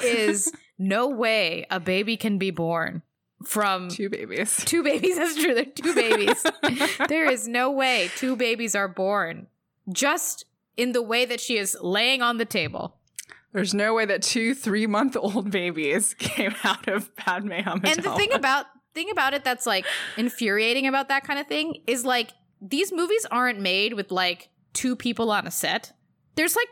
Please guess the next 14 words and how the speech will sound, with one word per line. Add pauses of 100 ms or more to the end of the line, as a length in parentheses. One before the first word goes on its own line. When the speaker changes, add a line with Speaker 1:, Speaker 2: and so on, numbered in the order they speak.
(400)
Speaker 2:
Right. (120)
Speaker 1:
easily
probably,
like,
fifty
Speaker 2:
Right.
Speaker 1:
people
Speaker 2:
You're
Speaker 1:
there.
Speaker 2:
like,
"This
is
not
a